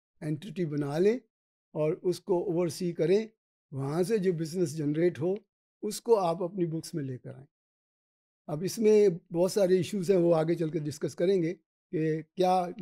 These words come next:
जब नई एंट्री बनती है तो उसको कैसे नाम देते हैं और कैसे उसकी इनकॉर्पोरेशन करते हैं।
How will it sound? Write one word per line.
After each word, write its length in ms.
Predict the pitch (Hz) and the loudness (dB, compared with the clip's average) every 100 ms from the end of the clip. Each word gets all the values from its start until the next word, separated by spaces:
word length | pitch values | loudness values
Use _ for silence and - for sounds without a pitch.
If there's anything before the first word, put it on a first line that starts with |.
| 147 | -2
जब 240 | 156 151 143 | -2 -2 -2
नई 240 | 151 202 196 | 2 4 4
एंट्री 280 | 175 170 | 2 0
बनती 380 | 160 143 147 180 | -4 -2 -4 -2
है 100 | 160 | -2
तो 120 | 165 151 | -2 -8
उसको 200 | - 139 170 | -6 -6 -4
कैसे 260 | 156 160 156 | -4 -6 -6
नाम 260 | 151 143 147 | -8 -6 -4
देते 260 | 143 143 147 | -6 -6 -8
हैं 60 | |
और 100 | 147 139 | -8 -8
कैसे 220 | 156 143 | -6 -6
उसकी 200 | 147 - | -8 -8
इनकॉर्पोरेशन 540 | 143 147 131 131 143 127 | -8 -8 -10 -10 -10 -12
करते 280 | 127 _ | -12 _
हैं। 120 | 143 | -18